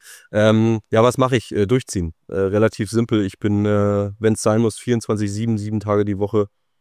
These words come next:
äh, hier in dem Laden, äh, äh, und, und, äh, kämpfe. Und, äh, ich mach, bin als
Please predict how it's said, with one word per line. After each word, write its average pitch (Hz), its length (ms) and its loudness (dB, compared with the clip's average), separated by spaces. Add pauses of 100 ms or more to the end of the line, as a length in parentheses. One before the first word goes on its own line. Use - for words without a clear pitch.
(140)
äh, 104 160 -2
hier 110 220 2
in 107 80 2
dem 101 160 2
Laden, 104 340 2 (640)
äh, 98 600 0
äh, - 20 -2
und, 98 320 -4
und, 95 300 -4
äh, 95 460 0
kämpfe. 107 440 -2
Und, 101 320 -4
äh, 98 280 0
ich - 180 -8 (120)
mach, 98 420 -4
bin 107 200 -6
als - 220 -8